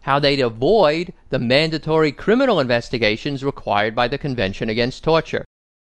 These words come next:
There's also the issue that top congressional Democrats were briefed on the torture program while it was underway and didn't try to stop it. They may fear prosecution along with Bush and his cronies. I say, if top Dems knew and kept their mouths shut,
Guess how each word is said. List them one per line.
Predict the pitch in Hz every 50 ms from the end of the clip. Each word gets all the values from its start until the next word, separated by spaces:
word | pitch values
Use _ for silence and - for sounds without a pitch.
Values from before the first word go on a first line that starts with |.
| _ _ -
There's | 139 127 -
also | 156 175 180 - 233
the | 196 208 175 135 120
issue | 127 - - 135 123
that | 120 113 107 107 104 - - - -
top | - - 131 131 -
congressional | - - 135 127 135 135 - - 139 123
Democrats | 117 135 170 190 160 - - 135 123 127 - - -
were | 131 117 110
briefed | 107 123 127 156 151 - - 135
on | 127
the | 123 113
torture | - - 175 214 226 - 180 156
program | - 147 135 131 123 127 123 120 117
while | 117 120 123 120
it | 120
was | 117 110 120
underway | 117 110 107 110 107 139 190 190 160 156 160 - - - - -
and | - 175 190 147
didn't | - 135 120 120 131 120
try | - - 131 135 147
to | 160
stop | 151 - - - 190 190 185 -
it. | - 110 - - - _ _ _ - -
They | - 113 135 180 240
may | 220 160 131 123
fear | - - 135 120 120
prosecution | 117 - 135 120 127 - - 127 - 139 135 - - 156 151
along | 143 135 143 151 156
with | 160 139 117
Bush | 135 170 160 -
and | 185 175
his | 185 165
cronies. | - - 185 196 214 220 190 143 104 - - - - - - - - - - - _ _ -
I | 95 107 113 120
say, | - - - 117 101 90 87 92 - - - - -
if | - - - - - -
top | - 143 135 139 143 139 -
Dems | - 175 175 156 139 123 110 104
knew | 113 131 143 143 139
and | 131 127
kept | - 151 143 - -
their | 151 151
mouths | 160 175 180 180 165 139
shut, | - - 190 135 139 143